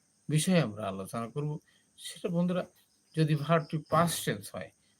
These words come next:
তাহলে তখন আমরা সেটা কিভাবে আমরা চেঞ্জ করব? যেমন পাস্ট টেন্স চেয়ে নেব, "I took tea।" আমি চা খেয়েছিলাম। তাহলে তখন তার উত্তরে আমরা কি বলবো?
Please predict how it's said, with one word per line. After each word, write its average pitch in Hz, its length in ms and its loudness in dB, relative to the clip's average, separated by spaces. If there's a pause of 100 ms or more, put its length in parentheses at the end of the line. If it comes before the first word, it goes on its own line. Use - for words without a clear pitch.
(180)
তাহলে 165 180 2
তখন 233 340 2
আমরা 139 260 0
সেটা 104 260 -8
কিভাবে 170 480 0
আমরা 107 220 -6
চেঞ্জ 85 340 -16
করব? - 340 -20 (760)
যেমন 175 280 4
পাস্ট 165 300 0
টেন্স 160 220 -2
চেয়ে 160 120 0
নেব, 147 300 -4 (480)
"I 131 320 4
took 247 280 -6 (180)
tea।" - 160 -12 (1040)
আমি 131 320 -4 (140)
চা 101 280 0
খেয়েছিলাম। 90 640 -12 (580)
তাহলে 123 180 -10
তখন 196 320 -6
তার 208 160 -2
উত্তরে 202 300 -6
আমরা 202 200 -6
কি 202 140 -12
বলবো? 208 380 -6